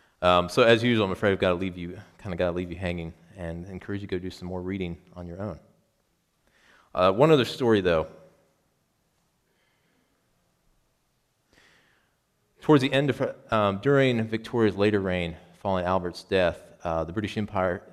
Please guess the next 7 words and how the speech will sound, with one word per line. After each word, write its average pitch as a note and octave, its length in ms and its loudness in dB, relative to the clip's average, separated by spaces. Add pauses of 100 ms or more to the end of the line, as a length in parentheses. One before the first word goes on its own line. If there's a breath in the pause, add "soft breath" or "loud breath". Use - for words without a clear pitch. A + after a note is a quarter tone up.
(160)
British A2 180 -4
Empire G2 240 -4
spread G2+ 240 -6
into F2+ 280 -12
India, F2+ 440 -8 (640 soft breath)
and, E2+ 380 -4
um, E2+ 400 0